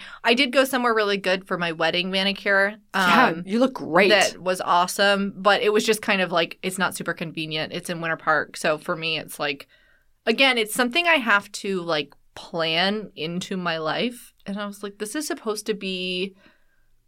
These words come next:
Speaker 1: like, a little treat." And I don't, it doesn't, f-, it feels like an obligation now.
Speaker 2: I know.
Speaker 1: And that's
Speaker 2: Uh,
Speaker 1: what I was just like,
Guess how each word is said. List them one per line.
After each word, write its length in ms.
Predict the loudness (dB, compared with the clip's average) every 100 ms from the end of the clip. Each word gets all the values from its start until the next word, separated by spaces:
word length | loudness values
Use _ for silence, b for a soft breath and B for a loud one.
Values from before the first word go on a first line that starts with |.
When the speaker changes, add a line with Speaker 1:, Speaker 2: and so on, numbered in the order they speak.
| -12
Speaker 1:
like, 220 | -8 -6
a 40 | -4
little 280 | -2 -4 -6
treat." 500 | -8 -6 -8 -10 _ _ _ _ -10
And 140 | -4 0
I 100 | 2
don't, 460 | 4 4 2 -2
it 60 | 2
doesn't, 300 | 4 4 0
f-, 80 | 4
it 160 | 4
feels 180 | 6 4
like 120 | 4
an 60 | 4
obligation 640 | 2 2 -2 -2 -2 -4
now. 400 | -4 -6 -6 -8 B B B B
Speaker 2:
I 140 | -6 -2
know. 240 | -2 0
Speaker 1:
And 120 | 2
that's 180 | 2 0
Speaker 2:
Uh, 20 |
Speaker 1:
what 20 |
I 40 | -4
was 80 | -8
just 80 |
like, 100 | -8